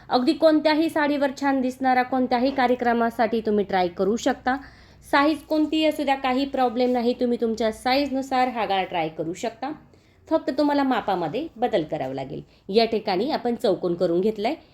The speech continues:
आता पंचकोनी गळा घेण्यासाठी दीड इंचावर खूण करून एक तिरकी लाईन देऊन घ्यायची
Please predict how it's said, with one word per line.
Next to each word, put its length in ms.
आता 180
पंचकोनी 680
गळा 180
घेण्यासाठी 840
दीड 160
इंचावर 580
खूण 180
करून 220
एक 240
तिरकी 320
लाईन 200
देऊन 240
घ्यायची 440